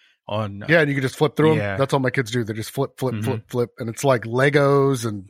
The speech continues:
Speaker 2: all. They get on pretty cool stuff.
Speaker 1: <laughs>
Speaker 2: Or, uh, Ricky's watching one that it's a bunch of, uh, Godzillas, like mech, mech Godzillas, and they're fighting.
Speaker 1: Oh, cool.
Speaker 2: But it's just, it's really funny. They're talking like real people, but it's toys.
Speaker 1: Oh.
Speaker 2: And you can't see the hands. So it's,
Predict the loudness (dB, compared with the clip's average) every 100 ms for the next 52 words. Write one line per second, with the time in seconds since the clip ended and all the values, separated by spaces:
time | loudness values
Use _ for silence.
0 | -8 -4 -4 -6 -20 -8 2 4 4 2
1 | 0 -2 -2 -10 -6 -2 0 0 -4 -8
2 | -20 _ -4 -2 -2 -4 -8 -12 _ -20
3 | _ _ -14 -4 2 4 4 4 4 4
4 | 2 2 2 2 2 0 -2 -2 -2 -2
5 | -2 -2 0 0 0 -2 -6 -12 -18 _
6 | _ _ -16 -12 -10 -10 -4 0 0 2
7 | 4 6 4 0 -8 -10 -10 -8 -4 -2
8 | -2 -2 0 2 2 2 4 4 4 2
9 | 4 2 2 -2 2 4 4 4 2 0
10 | -2 -2 -2 -2 -4 -10 -8 0 2 4
11 | 4 2 4 2 0 0 2 0 0 0
12 | 0 0 0 0 -2 -4 -6 -4 -2 -2
13 | 2 4 4 2 -2 -16 -8 -6 -2 -2
14 | 0 -2 0 0 -4 -10 -10 -12